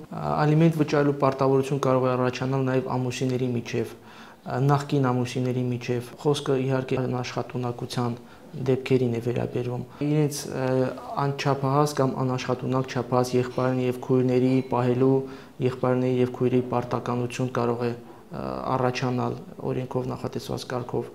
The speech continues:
Իրենց փաստացի դաստիարակությամբ, ը, զբաղվող սաների պարտականությունը անաշխատունակ, խորթ հոր և խորթ մոր պահելու, խորթ զավակների պարտականությունը,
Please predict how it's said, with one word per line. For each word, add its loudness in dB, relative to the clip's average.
Իրենց 2
փաստացի 0
դաստիարակությամբ, 2
ը, -8
զբաղվող 6
սաների 4
պարտականությունը -2
անաշխատունակ, -6
խորթ 4
հոր 4
և 2
խորթ 0
մոր 0
պահելու, 2
խորթ -2
զավակների 0
պարտականությունը, -4